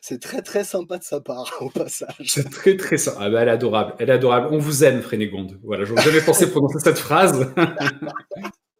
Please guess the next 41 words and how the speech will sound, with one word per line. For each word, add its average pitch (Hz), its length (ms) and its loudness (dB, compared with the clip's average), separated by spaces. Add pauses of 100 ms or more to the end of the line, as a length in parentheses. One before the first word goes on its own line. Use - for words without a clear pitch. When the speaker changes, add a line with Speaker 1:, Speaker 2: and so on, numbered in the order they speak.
(720)
Speaker 1:
Alors, 160 140 4
les 202 120 6
thèmes 240 220 4
récurrents, 180 500 -4
allons-y. 135 480 -10 (920)
Speaker 2:
Alors, 127 320 0
le, 165 200 6 (120)
le 143 80 6
Speaker 1:
Euh, 151 40 -2
Speaker 2:
premier 233 400 2
thème 185 500 -2
qui - 140 -6
revient, 135 480 2
que, 151 80 -6
euh, 117 260 -10
pardon, 113 240 2
excuse-moi, 104 300 -4
vas-y, 104 240 -4
je 139 100 -10
t'en 110 120 -4
prie. 190 120 2
Speaker 1:
Non, 277 60 4
non, 285 120 0
non, 277 100 -2
non, 277 120 -4
je - 100 -6
t'en 185 120 -8
prie. 180 340 -8
Je, 139 200 -6
j'allais 147 260 -8
te, 143 180 -8
j'allais 135 220 -8
te 127 120 -16
dire, 151 260 -10
on 127 160 -8
pourrait 123 260 -12
peut-être - 200 -14
commencer 131 500 -10
par, 117 300 -12
euh, 104 360 -12 (920)
par 117 180 -16